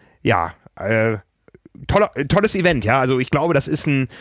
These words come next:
das, das ist auch so ein Event, wo ich sagen muss, dass, das hat, äh, so einen Impact, weil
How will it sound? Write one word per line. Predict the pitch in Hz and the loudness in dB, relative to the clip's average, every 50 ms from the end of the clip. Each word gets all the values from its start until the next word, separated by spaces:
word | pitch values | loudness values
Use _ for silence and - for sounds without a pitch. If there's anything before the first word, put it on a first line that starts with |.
| - - - - - - | -20 -20 -20 -20 -20 -18
das, | - - 135 151 - - | -6 -4 -4 -4 -2 -2
das | - 185 - | -2 -2 0
ist | 214 | -2
auch | 220 190 | -2 -2
so | - 226 | 0 0
ein | 190 180 160 | 0 0 0
Event, | - 156 143 165 165 180 180 - - | 0 2 2 2 2 2 -2 -4 -4
wo | 143 151 156 | -2 0 0
ich | 160 147 | 0 2
sagen | 165 147 156 156 151 | 2 0 2 2 0
muss, | 147 147 - - | -2 -2 -2 -2
dass, | - 147 139 - - | -2 0 0 -2 -2
das | - 143 123 - - - | -2 -2 -2 -2 -2 -2
hat, | 151 - - - | -4 -4 -4 -10
äh, | - - 135 135 135 135 127 127 120 - - 120 120 120 113 104 | -4 0 2 2 2 2 2 0 -2 -4 -6 -10 -10 -10 -8 -8
so | 117 131 165 175 | -4 -4 -2 0
einen | 202 196 151 | -2 -2 -2
Impact, | - 180 208 - - 139 151 - - | -2 -4 -4 0 0 0 0 0 0
weil | - 123 123 131 127 127 131 139 | 2 4 6 6 6 6 6 4